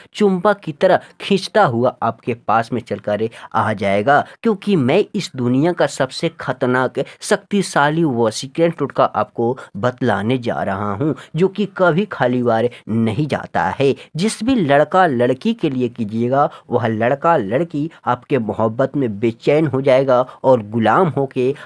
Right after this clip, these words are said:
आपके पीछे पीछे घूमेगा। जिस वशीकरण टोटके को आपको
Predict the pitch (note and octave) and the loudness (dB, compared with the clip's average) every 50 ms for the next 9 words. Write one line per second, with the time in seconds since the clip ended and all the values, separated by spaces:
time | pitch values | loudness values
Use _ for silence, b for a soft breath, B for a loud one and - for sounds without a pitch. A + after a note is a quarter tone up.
0 | B - C3+ C#3+ C#3+ _ - C#3 C3 - - B2+ A#2+ A#2 - - D#3 A#2+ - A#2+ | B 0 0 0 0 _ -4 -4 -4 -4 -6 -6 -6 -6 -2 -4 -4 -2 -2 -4
1 | A2+ G#2+ - - B2 A2+ - - G#2 G#2 G2 - F3 D#3+ A#2+ B2 B2 A2+ B B | -4 -4 -4 -6 -6 -6 -6 -6 -6 -6 -6 -6 -6 0 2 2 2 2 B B
2 | B _ D#3+ G#3 A3+ - - A3+ G#3+ F#3+ - - - E3+ - - D#3 E3+ F3+ F3 | B _ -2 -2 -2 -2 -6 -4 -4 -4 -4 -4 -10 -12 -12 -2 0 2 2 2
3 | E3+ - D3 C3+ - _ E3 D#3+ D3 - E3+ - - D3 C3 - _ C#3 C3+ | 0 -2 -4 -4 -4 _ -4 -4 0 0 -2 0 2 0 0 0 _ -2 -2